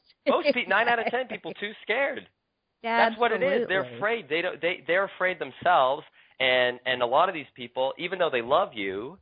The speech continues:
Speaker 2: it's, they are almost disappointed in themselves for not having the courage to take the leap. So they don't wanna
Speaker 1: And
Speaker 2: see
Speaker 1: they're
Speaker 2: you
Speaker 1: pro-
Speaker 2: take the leap, leap and succeed. It happens at
Speaker 1: and
Speaker 2: this
Speaker 1: projecting
Speaker 2: deep
Speaker 1: their
Speaker 2: psychological,
Speaker 1: fears.
Speaker 2: un-, un-, unconscious level.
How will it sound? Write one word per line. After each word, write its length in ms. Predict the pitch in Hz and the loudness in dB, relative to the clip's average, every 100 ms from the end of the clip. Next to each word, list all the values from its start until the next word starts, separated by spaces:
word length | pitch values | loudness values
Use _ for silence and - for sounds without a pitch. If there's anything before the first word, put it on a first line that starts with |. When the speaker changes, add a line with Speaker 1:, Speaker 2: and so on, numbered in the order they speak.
| _ _ _ _ _ - | _ _ _ _ _ -2
Speaker 2:
it's, 280 | 131 131 - - - 113 | 0 0 -4 -20 -20 -4
they 300 | 127 143 147 | 0 2 2
are 100 | 139 | 2
almost 280 | 131 139 - | 2 0 -6
disappointed 580 | 139 - - 175 202 135 | -12 -14 -8 -4 -2 -2
in 80 | 120 | -4
themselves 560 | 110 - 156 139 120 - | -6 0 2 4 2 -2
for 80 | 120 | -2
not 200 | 120 117 | 0 0
having 540 | 127 117 113 113 107 104 | 0 0 0 -6 -6 -12
the 60 | |
courage 520 | - 156 165 104 90 - - - | -10 -2 -2 -2 -4 -12 -20 -18
to 80 | 120 | -10
take 240 | 143 127 | -6 -6
the 60 | 110 | -6
leap. 260 | 135 139 - _ _ _ | -6 -8 -10 _ _ _
So 60 | - | -2
they 100 | 127 | 2
don't 140 | 156 | 4
wanna 160 | 147 127 | 2 0
Speaker 1:
And 60 | 156 | -6
Speaker 2:
see 40 | 165 | -6
Speaker 1:
they're 100 | 127 | -6
Speaker 2:
you 100 | 160 | -8
Speaker 1:
pro- 140 | 139 _ - | -10 _ -14
Speaker 2:
take 140 | 110 | -12
the 60 | - | -10
leap, 260 | 104 107 98 - - | -10 -12 -12 -20 -14
leap 180 | 113 107 | -10 -10
and 200 | - 92 - | -10 -14 -16
succeed. 360 | - - 151 - _ - | -20 -14 -12 -12 _ -12
It 60 | 113 | -4
happens 360 | 165 170 156 139 | 0 -2 -2 -8
at 40 | |
Speaker 1:
and 60 | 175 | -6
Speaker 2:
this 60 | |
Speaker 1:
projecting 440 | 185 170 190 160 190 | -6 -2 -2 -2 -2
Speaker 2:
deep 20 | |
Speaker 1:
their 80 | 165 | -2
Speaker 2:
psychological, 580 | 135 127 180 - 117 107 | 0 2 2 2 -2 -2
Speaker 1:
fears. 200 | 117 117 | -4 -4
Speaker 2:
un-, 80 | 120 | -6
un-, 180 | 120 120 | -6 -4
unconscious 560 | 123 123 - 123 - 101 - | -6 -4 -2 -2 -2 -10 -2
level. 360 | 147 123 78 | -2 0 -6